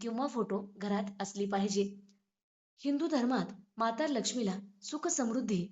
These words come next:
आणि संपत्तीची देवी म्हटलं जातं. ज्या व्यक्तीवर आणि ज्या कुटुंबावर देवी लक्ष्मीची कृपा असते त्यांना आयुष्यात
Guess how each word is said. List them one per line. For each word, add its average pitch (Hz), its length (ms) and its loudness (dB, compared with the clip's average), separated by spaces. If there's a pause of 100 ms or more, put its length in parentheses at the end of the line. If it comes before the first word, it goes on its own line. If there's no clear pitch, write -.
(180)
आणि 233 180 0
संपत्तीची 233 680 0
देवी 214 260 4
म्हटलं 202 320 2
जातं. 196 340 2 (380)
ज्या 294 240 4
व्यक्तीवर 233 440 2 (260)
आणि 233 180 2
ज्या 220 220 0
कुटुंबावर 208 600 0 (300)
देवी 262 360 4
लक्ष्मीची 262 440 2
कृपा 226 320 -2
असते 202 300 -2 (260)
त्यांना 196 260 2 (120)
आयुष्यात 208 520 0